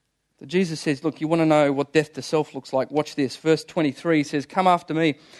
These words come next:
He says, he says to them all, "If anyone wants to come after me, then they must deny themselves and take up their cross daily and follow me."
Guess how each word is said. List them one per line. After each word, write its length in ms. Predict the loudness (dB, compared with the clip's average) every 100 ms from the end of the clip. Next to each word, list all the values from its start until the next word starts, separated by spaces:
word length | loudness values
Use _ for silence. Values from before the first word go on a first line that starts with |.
| -12
He 80 | -6
says, 260 | -2 -2
he 140 | -4 -6
says 240 | -2 -2
to 80 | 0
them 100 | 2
all, 140 | 4
"If 100 | 4
anyone 260 | 4 4 4
wants 160 | 4 0
to 60 |
come 220 | -4 0 2
after 260 | 2 0
me, 200 | 0 2
then 120 | 4
they 100 | 2
must 260 | 4 2 0
deny 340 | 0 4 6
themselves 500 | 4 2 0 0 0 -2 _ _ _ _ _ _ -10
and 140 | -8
take 240 | -4 -2
up 100 | -2
their 120 | -4 -6
cross 260 | -4 -6
daily 380 | -2 0 0 0
and 100 | -4
follow 240 | -4 -4
me." 280 | -2 -2 -4